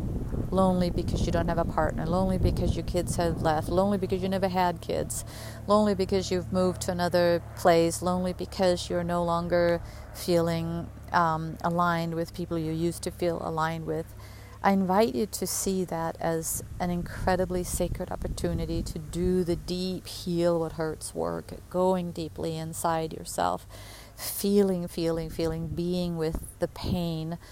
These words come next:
not to torture yourself, but to, again, bring that image to mind of picking up the crying baby, the scared, cold, crying baby in the night, and holding the baby until the baby trusts that you're there. And then you start to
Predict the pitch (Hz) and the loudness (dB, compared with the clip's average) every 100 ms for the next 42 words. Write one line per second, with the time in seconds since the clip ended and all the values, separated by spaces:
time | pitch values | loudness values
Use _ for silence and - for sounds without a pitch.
0 | - - - - 202 220 214 - - - | -18 -20 -12 -2 2 4 4 -2 -8 -2
1 | 208 - 220 247 247 156 165 - 151 156 | 0 4 4 6 4 2 0 2 0 0
2 | - 180 - - - - - - - - | 0 -2 -2 -10 -12 -12 -12 -14 -14 -12
3 | - - - 339 - 180 202 196 175 185 | -12 -12 -12 -6 -2 2 4 4 2 2
4 | 196 208 196 185 180 175 175 - - 170 | 4 4 2 0 -2 -2 -4 -6 -6 -4
5 | 165 165 160 160 - - - 175 - - | -2 -2 -2 -4 -8 -18 -2 0 0 -4
6 | 185 185 170 170 160 - 170 - 170 160 | -2 -2 0 0 -2 -4 -8 -4 -4 -2
7 | 160 156 156 151 156 160 - 170 - - | -2 -2 -2 -2 -6 -6 -4 -2 -2 0
8 | 185 180 - 175 170 165 - 156 156 160 | 2 0 0 0 0 -2 -4 -4 -4 -4
9 | 170 170 165 156 156 151 156 151 - - | -4 -2 -4 -4 -6 -4 -6 -6 -12 -18
10 | - - - - 185 175 170 180 170 160 | -18 -18 -18 -6 -2 0 4 4 2 -2
11 | 156 170 165 160 160 165 - 160 151 160 | -2 0 0 -2 -4 -4 -2 -2 -4 -4
12 | 151 147 - - 156 - - 170 160 165 | -4 -6 -6 -4 -2 -2 -4 -4 -2 -2
13 | 160 151 151 - 180 - - - - - | -2 -4 -4 -6 -6 -12 -20 -20 -20 -20
14 | - - 190 175 180 180 185 175 - 185 | -20 -6 0 2 2 2 0 0 2 2
15 | 180 - | 2 -4